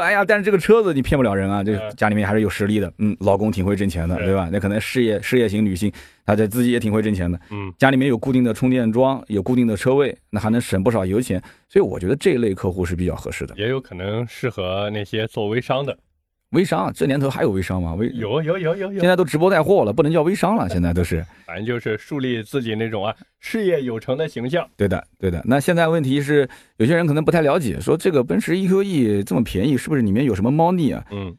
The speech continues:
Speaker 1: 呃，确实也有啊。
Speaker 2: 啊。
Speaker 1: 就是奔驰E Q E呢，现在主要是，呃，你买到的都是库存车。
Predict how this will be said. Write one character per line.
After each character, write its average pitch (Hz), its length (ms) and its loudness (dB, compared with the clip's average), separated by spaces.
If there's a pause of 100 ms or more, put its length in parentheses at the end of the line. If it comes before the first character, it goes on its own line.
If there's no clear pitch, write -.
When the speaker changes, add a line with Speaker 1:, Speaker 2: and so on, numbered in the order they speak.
(160)
Speaker 1:
呃， 85 420 -2
确 - 160 -2
实 120 100 -2
也 127 120 0
有 101 160 -4
啊。 78 300 -8
Speaker 2:
啊。 98 120 -10
Speaker 1:
就 131 80 0
是 123 120 2
奔 170 160 0
驰 151 80 0
E 180 120 2
Q 175 140 4
E 180 100 0
呢， 135 160 2
现 139 120 -2
在 139 80 2
主 113 140 -4
要 95 160 2
是， 135 240 2 (440)
呃， 90 600 2
你 123 160 4
买 170 160 0
到 156 160 4
的 117 100 2
都 120 200 2
是 110 340 2
库 - 160 -4
存 95 140 2
车。 117 160 -2